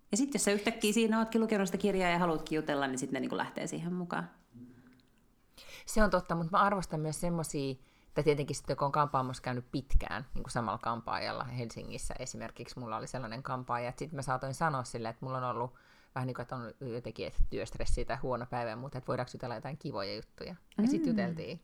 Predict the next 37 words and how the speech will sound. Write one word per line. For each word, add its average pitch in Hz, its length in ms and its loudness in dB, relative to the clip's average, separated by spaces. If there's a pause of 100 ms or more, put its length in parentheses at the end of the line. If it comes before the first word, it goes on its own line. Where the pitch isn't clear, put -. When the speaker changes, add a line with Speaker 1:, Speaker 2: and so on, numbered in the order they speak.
(120)
Speaker 1:
Niin. 226 420 0 (140)
Speaker 2:
kaikkia 135 320 -8
kivoja 127 320 -10
juttuja. - 380 -16 (240)
Se - 120 -8
oli 160 120 -8
kivaa. 165 340 -8 (880)
Tota, 147 540 0
mitäs 147 260 -8
mun - 100 -10
piti - 160 -14
sanoa - 340 -10
tosta - 260 -16
vielä? 143 200 -10 (1500)
Ei 214 100 4
kun 214 140 4
niin, 196 220 2 (200)
siis 185 180 2
ehkä 196 240 8
tämmönen, 185 540 2
että, 160 500 2
että 160 200 0
jos 175 120 0
sä 160 80 -2
voit 165 140 0
koko 196 240 0
aika 147 200 0
vähän 156 160 0
niinku 147 180 -4
just 147 140 -2
ajatella, 131 460 2
että, 120 320 -2 (420)
että - 180 -2
sun 135 120 0
elämä 123 380 6
on 117 140 0
tommosta 120 500 0